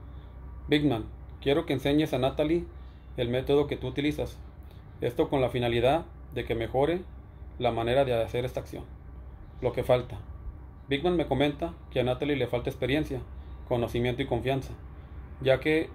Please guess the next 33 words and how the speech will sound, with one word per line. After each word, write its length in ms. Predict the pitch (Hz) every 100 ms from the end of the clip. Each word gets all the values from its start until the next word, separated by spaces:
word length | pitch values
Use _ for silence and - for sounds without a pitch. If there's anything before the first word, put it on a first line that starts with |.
| -
Natalie 420 | - 135 139 151 143
no 120 | 139
tiene 240 | 143 147
la 80 | 135
experiencia 600 | - 123 135 139 165 165 -
ni 140 | 135
el 100 | 113
tacto 300 | 123 123 143
para 180 | 131 123
despedir 340 | 117 123 117
a 40 | 127
las 100 | 123
personas. 400 | 117 - - - - - - - - - - - - - - - - - - - -
Trasfondo 460 | - 127 135 143 160
compartido. 480 | 139 131 - 131 104 101 - - - - - - - -
Mi 100 | 131
relación 320 | 127 123 147
con 200 | 170 151
Bigman 400 | 160 160 160 151 - - -
es 140 | 123
de 100 | 135
años, 300 | 143 147 123 - - -
así 240 | 131 143
que 100 | 139
se 140 | 151 143
puede 180 | 147 147
decir 280 | 139 147
que 100 | 147
tenemos 360 | 143 131 131 135
un 100 | 135
lazo 180 | 131 135
de 80 | 127
amistad, 360 | 117 - 147